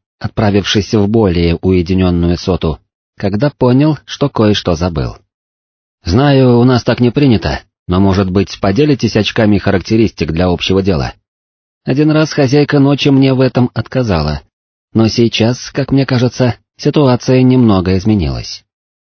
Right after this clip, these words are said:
"Держи!" Бо кинул мне артефакт с запасом в пять тысяч очков. "А то ведь ты же отправишься их добывать с подручных Карика,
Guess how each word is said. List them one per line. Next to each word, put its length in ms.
"Держи!" 840
Бо 260
кинул 380
мне 240
артефакт 720
с 100
запасом 600
в 120
пять 280
тысяч 360
очков. 500
"А 120
то 120
ведь 240
ты 160
же 120
отправишься 600
их 180
добывать 460
с 20
подручных 580
Карика, 540